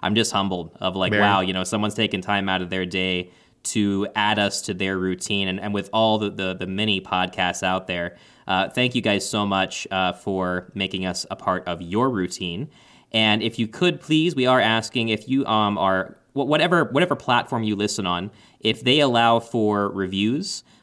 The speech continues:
Speaker 1: uh, please, if you could, uh, leave a review because that helps us get a little bit more exposure
Speaker 2: Definitely.
Speaker 1: and, uh, will help o-, other people to also check out, you know, what we have going on here, uh, with the Q T B podcast. If you could, especially I think on Apple Podcasts, there's a, there's a quick and easy way on iTunes to,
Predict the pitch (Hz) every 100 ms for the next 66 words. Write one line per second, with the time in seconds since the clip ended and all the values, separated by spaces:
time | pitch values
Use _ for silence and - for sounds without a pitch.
0 | - 104 - - 214 165 107 120 120 131
1 | 113 143 156 - 101 98 117 110 104 98
2 | 104 107 107 107 107 95 107 - 110 107
3 | 117 104 - 104 101 101 95 98 95 92
4 | - 101 95 95 95 98 117 92 104 104
5 | 92 92 95 - - _ _ - 127 -
6 | 120 139 135 127 123 120 107 104 101 104
7 | 110 98 - 92 92 90 87 _ _ _
8 | _ - - 131 107 104 104 98 92 95
9 | 92 90 90 92 92 92 - _ 87 90
10 | 92 - - 98 - 95 92 92 90 87
11 | - 87 87 - 90 104 98 - 117 -
12 | 107 101 95 92 98 98 90 92 85 -
13 | 85 85 87 85 82 82 - 117 92 92
14 | 90 92 90 87 85 85 87 87 - 85
15 | 85 - 90 85